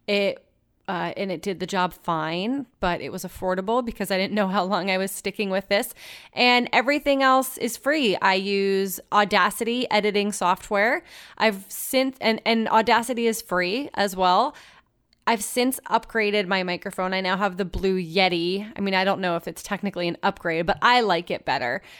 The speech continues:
And so I have that as my microphone now. And then I already had a blog, so I already had a place for the episodes to live. I host on a,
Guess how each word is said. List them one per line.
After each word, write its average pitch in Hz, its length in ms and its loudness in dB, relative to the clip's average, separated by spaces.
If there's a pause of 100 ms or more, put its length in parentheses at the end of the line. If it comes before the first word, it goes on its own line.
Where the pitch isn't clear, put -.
(120)
And 190 120 -4
so 196 140 0
I 190 60 4
have 196 220 0
that 185 340 2
as 190 240 -4
my 170 580 -2
microphone 185 640 -4
now. 185 420 0 (400)
And 202 720 2 (220)
then 208 560 0 (220)
I 190 360 2
already 202 260 2
had 220 160 0
a 214 60 0
blog, 208 420 0
so - 140 0
I 190 100 4
already 185 220 0
had 202 120 -2
a 185 40 -4
place 190 340 -6
for - 80 -6
the 180 100 -4
episodes - 480 -6
to - 140 -8
live. 180 500 0 (320)
I 190 180 0
host 214 760 -2
on 185 300 0
a, 190 120 -4